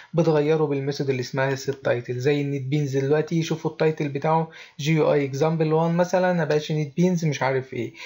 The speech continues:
شوف لو انا وقفت على بروجكت تاني هتلاقي التايتل اتغير اوتوماتيك.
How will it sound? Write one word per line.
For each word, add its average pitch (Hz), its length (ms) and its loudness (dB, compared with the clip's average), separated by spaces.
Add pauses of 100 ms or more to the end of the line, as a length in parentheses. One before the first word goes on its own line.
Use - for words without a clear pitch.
(100)
شوف 156 200 0
لو 156 120 2
انا 156 140 2
وقفت 151 420 0
على 156 540 2
بروجكت 175 340 2
تاني 185 460 2
هتلاقي 156 240 0
التايتل 175 520 0
اتغير 170 500 2
اوتوماتيك. 135 640 -6